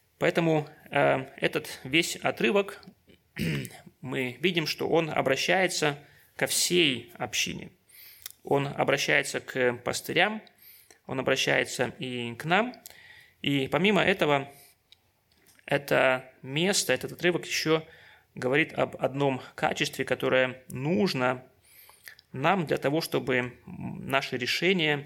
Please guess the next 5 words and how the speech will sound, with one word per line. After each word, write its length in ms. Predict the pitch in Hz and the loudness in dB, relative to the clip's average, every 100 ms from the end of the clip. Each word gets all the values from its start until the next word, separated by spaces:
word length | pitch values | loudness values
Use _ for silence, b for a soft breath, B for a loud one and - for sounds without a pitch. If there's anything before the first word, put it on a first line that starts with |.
| - | -12
были, 580 | 127 135 127 123 - _ _ _ - - - | -6 -2 0 0 -6 _ _ _ -20 -14 -8
э, 280 | 127 120 113 - | -4 -4 -4 -8
мирными 560 | 131 170 185 143 131 | -4 0 0 -2 -4
и 400 | 123 123 120 113 - | -6 -6 -8 -10 -12
мудрыми. 760 | 127 180 196 165 170 214 - | -4 -2 0 -2 -2 -4 -8